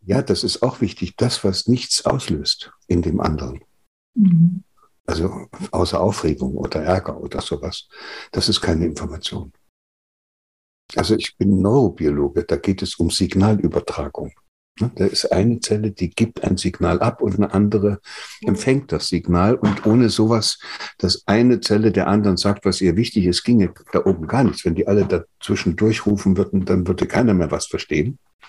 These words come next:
Speaker 1: Aber es wird das erst für die empfangende Zelle zu einem Signal, wenn sie damit was anfangen kann.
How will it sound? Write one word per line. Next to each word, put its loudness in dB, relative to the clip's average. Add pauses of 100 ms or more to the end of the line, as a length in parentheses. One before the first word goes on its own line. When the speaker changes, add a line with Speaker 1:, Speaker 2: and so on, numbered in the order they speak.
(640)
Speaker 1:
Aber 2
es -6
wird 0
das 0
erst 0
für -2
die -2 (220)
empfangende 2
Zelle 2
zu -2
einem 4
Signal, 2
wenn 2
sie -4
damit -2
was -2
anfangen -2
kann. -8